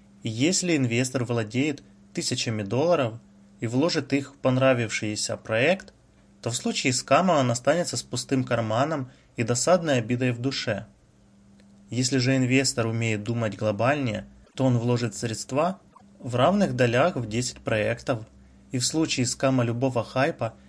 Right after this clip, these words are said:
из его портфеля убытки будут покрыты доходом с других. Как видите,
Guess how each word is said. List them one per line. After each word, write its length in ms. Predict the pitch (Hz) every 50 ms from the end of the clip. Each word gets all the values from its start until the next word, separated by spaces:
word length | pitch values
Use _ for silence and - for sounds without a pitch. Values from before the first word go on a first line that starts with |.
| - - -
из 160 | 131 127 127
его 140 | 127 120 120
портфеля 680 | 117 - 117 117 - - - 139 151 180 185 165 135 - - - - - - - - - -
убытки 440 | 127 120 120 156 190 - - 156
будут 260 | 139 139 131 131 127 -
покрыты 460 | - 120 - - 123 135 131 165 143
доходом 500 | 123 113 - - 117 117 110 120 117 120
с 60 | 110
других. 560 | - 123 123 117 117 113 107 - - - - - _ _ _ - - - - - - - _ _ _ _
Как 220 | - 143 127 -
видите, 440 | 123 131 170 175 190 190 - 120 104